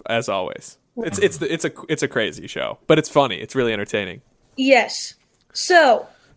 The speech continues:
Speaker 2: if you both were on that show, what tattoo would you pick for the other, and where would you put it?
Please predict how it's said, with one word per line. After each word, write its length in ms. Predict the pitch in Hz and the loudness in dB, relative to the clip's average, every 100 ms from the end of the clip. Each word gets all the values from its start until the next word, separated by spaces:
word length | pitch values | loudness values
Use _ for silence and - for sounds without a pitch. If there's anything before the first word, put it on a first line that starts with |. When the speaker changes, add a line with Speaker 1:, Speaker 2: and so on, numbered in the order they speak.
| _ _ | _ _
Speaker 2:
if 180 | - 294 | 2 4
you 120 | 294 277 | 4 6
both 320 | 294 330 320 | 8 8 6
were 140 | 294 | 2
on 220 | 254 254 247 | 6 4 4
that 200 | 233 - | 2 0
show, 600 | - 247 220 202 208 - | -4 0 2 2 0 -6
what 340 | - 240 277 285 | -4 2 2 2
tattoo 500 | 311 277 - 294 285 | -4 -2 2 4 6
would 160 | 262 | 4
you 100 | 233 233 | 2 2
pick 240 | 262 247 | 2 4
for 100 | 254 | 2
the 160 | 233 226 | 2 4
other, 520 | 240 247 277 302 294 _ _ _ | 6 8 6 4 -2 _ _ _
and 540 | 262 254 247 240 240 233 220 226 | 4 6 8 6 4 0 -2 0
where 280 | 254 247 247 | 2 2 4
would 220 | 233 220 | 2 2
you 500 | 233 233 226 214 214 | 0 0 2 0 -4
put 140 | - 208 | -4 -2
it? 240 | 190 - | -2 -4